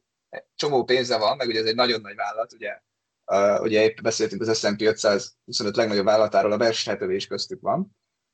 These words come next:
Ö, és ugye ennek megfelelően csak nagy, másik nagy vállalatokat tudnak megvenni, és egyébként azoknak az ára nem zuhant akkor át, ö, egyelőre, úgyhogy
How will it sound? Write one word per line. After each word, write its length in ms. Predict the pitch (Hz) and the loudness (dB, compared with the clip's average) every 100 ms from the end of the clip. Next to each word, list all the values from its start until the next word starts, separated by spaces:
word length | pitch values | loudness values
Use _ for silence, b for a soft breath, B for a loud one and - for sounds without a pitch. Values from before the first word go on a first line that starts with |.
| - - | -20 -4
Ö, 400 | - 113 110 113 | 2 4 6 4
és 280 | - - | 2 -2
ugye 360 | 120 123 127 - - _ | 4 4 4 0 -16 _
ennek 360 | - 143 127 127 | -4 0 2 2
megfelelően 380 | 123 139 127 | 0 0 0
csak 120 | 123 147 | 0 0
nagy, 200 | 147 107 | 0 2
másik 300 | 139 - - | 0 0 -2
nagy 160 | 113 | 2
vállalatokat 440 | 110 107 110 113 113 | 2 0 -2 -6 -6
tudnak 280 | 113 107 | -2 -2
megvenni, 460 | 120 110 90 92 101 | 0 0 0 -6 -8
és 200 | 104 - | -8 -6
egyébként 400 | 110 113 120 101 | -4 -4 -6 -6
azoknak 400 | - 143 127 110 | -6 -6 -4 -4
az 120 | 107 123 | -2 -2
ára 520 | 110 127 135 127 _ _ _ | 0 2 2 2 _ _ _
nem 180 | - 127 | 0 2
zuhant 380 | 110 107 95 92 | 2 0 0 0
akkor 280 | 92 - 92 | -10 -4 -2
át, 240 | 101 - - _ | -2 -4 -10 _
ö, 80 | 104 104 | -6 -4
egyelőre, 760 | 98 98 101 98 101 98 117 123 | -2 -2 -2 0 0 4 4 4
úgyhogy 400 | 120 127 113 | 0 0 -2